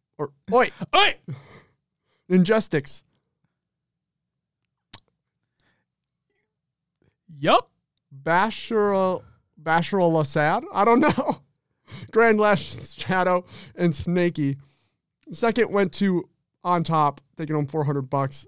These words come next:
Speaker 1: It was Berserk, Lucas, Slays, and Junior. And first went to Titans, taking home six hundred dollars. Seduce, Barcode, Pips, and Madsy.
Speaker 2: They're back-to-back champs.
Speaker 1: They did it again.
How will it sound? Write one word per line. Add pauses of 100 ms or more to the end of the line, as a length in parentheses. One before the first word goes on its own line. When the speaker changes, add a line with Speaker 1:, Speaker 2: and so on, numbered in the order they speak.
(140)
Speaker 1:
It
was
Berserk, (600)
Lucas,
Slays,
and
Junior. (420)
And
first
went
to
Titans,
taking
home
six
hundred
dollars. (180)
Seduce,
Barcode, (880)
Pips, (100)
and
Madsy.
Speaker 2:
They're
back-to-back (2000)
champs.
Speaker 1:
They
did
it
again.